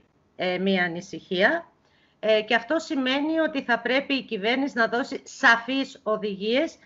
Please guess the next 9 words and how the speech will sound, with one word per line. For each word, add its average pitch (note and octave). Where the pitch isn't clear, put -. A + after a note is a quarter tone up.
στηριγμένες C4
σε -
επι-, B3
σε A3
επιστημονικά A3+
και D4
όχι F4+
επικοινωνιακά A#3+
κριτήρια. D3+